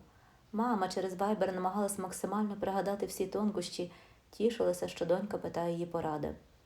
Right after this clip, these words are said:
В очах обох жінок були сльози. Одна сумувала в Україні, інша в далекій Італії. Мама поїхала на заробітки ще дев'ять років тому, відколи не стало батька.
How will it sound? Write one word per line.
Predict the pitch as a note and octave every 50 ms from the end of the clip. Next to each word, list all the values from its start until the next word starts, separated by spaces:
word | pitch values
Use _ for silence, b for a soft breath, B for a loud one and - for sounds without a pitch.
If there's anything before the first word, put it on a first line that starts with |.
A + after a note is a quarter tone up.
| _ - _ _ _ _ _ _ - - - - - - - - - _ _ _ _ - - _ - - -
В |
очах | G3+ G3+ - G#3+ - F3+
обох | E3 F3 F3 F3
жінок | F3 F3+ F3+ F#3+ F#3+
були | E3+ F3+ F3 F3 E3+
сльози. | - - E3 E3+ E3+ D#3+ F3 F3 - B B B B B B B B -
Одна | F#3 F3+ F3 G#3 A3 A3
сумувала | - - F3+ F3 E3+ E3+ F3 E3+ E3 D#3+
в | D#3+
Україні, | D#3+ - - E3 E3 F#3 G#3 G#3 G3+ G#3 G#3 -
інша | G3+ F#3+ G3+ G#3 - - G#3+
в |
далекій | E3+ F3+ E3 D#3+ E3 D#3+ - E3+
Італії. | D#3+ - F3 F3 E3+ D#3 D3+ D#3 D#3+ E3 D#3+ - - b b b b b b b b b b _ - -
Мама | G3+ G3 G3 G3+ G3+
поїхала | - G3 G3 G3+ G3+ - G3 F#3
на | F#3 F#3
заробітки | F#3 F#3+ F#3 F#3 G3+ G3 - - F#3+
ще | - - F3+
дев'ять | F3 F#3+ F#3 F#3+ F#3+ -
років | F#3+ F#3 F#3 G3+ -
тому, | - G#3+ G3+ G3 F#3+ F3 F3+ B B B B B B B -
відколи | F3+ F3 - - - F#3+ G3
не | G3 G3
стало | G3 - - G3 G3 G#3+
батька. | G3 F#3+ E3+ D#3+ D#3+ - - - E3+